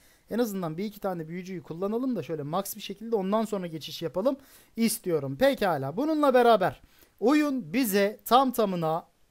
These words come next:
elli tane madalya hediye etti arkadaşlar. Şu anda alt tarafta görüyor olmalısınız.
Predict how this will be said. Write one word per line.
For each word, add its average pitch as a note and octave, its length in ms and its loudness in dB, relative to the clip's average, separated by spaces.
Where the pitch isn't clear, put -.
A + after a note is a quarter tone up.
elli C#4 400 0
tane B3+ 320 6
madalya A3+ 520 6
hediye F3+ 280 -2
etti E3+ 200 -4
arkadaşlar. E3 520 -2
Şu A3 180 -2
anda G3+ 320 2
alt G3 200 2
tarafta F#3+ 340 2
görüyor F#3 400 0
olmalısınız. E3+ 680 -4